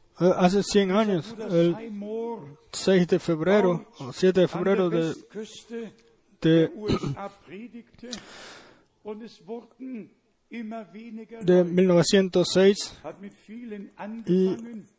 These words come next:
él comenzó con mucha gente, y, y al final terminó con poco. Pero cuando vino el terremoto,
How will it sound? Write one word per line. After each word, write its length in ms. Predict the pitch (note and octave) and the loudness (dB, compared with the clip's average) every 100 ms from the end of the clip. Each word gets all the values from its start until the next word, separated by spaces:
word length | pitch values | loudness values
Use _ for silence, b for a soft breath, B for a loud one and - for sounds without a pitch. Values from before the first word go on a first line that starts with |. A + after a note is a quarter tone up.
| _ _ - | _ _ 0
él 160 | F3 | 0
comenzó 420 | - F#3 F#3 G3+ G3 | 2 2 4 2 2
con 200 | G3 G3 | 2 2
mucha 320 | G#3+ A3+ F#3+ | 0 2 4
gente, 580 | F#3+ A3 A3 G#3+ D#3+ - _ _ _ _ _ - | 4 2 0 -2 -2 -4 _ _ _ _ _ -2
y, 480 | F#3 F#3 G3+ D3+ B2+ - - A#2 G2 _ | 4 4 4 -16 -20 -20 -20 -20 -20 _
y 100 | F3 | 0
al 140 | F3 E3 | 0 0
final 340 | F3 F3+ F#3 | 0 2 2
terminó 360 | F#3 F3+ F#3 F3+ | 2 2 0 0
con 260 | F3+ F3+ G#3 | -2 -4 2
poco. 220 | G3+ F3+ C#4 C4+ G#3+ F#3 D3 D#3 D3 - - _ _ | 2 2 -8 -10 -14 -14 -14 -18 -16 -18 -20 _ _
Pero 240 | - E3 D#3+ | -2 0 0
cuando 340 | F3+ F3 F3+ | 0 0 0
vino 440 | F3 A#3 G3+ F3 - - | 2 2 4 0 -2 -2
el 120 | E3 | 2
terremoto, 600 | E3 E3 D#3+ D#3+ D#3+ | 2 2 2 0 -2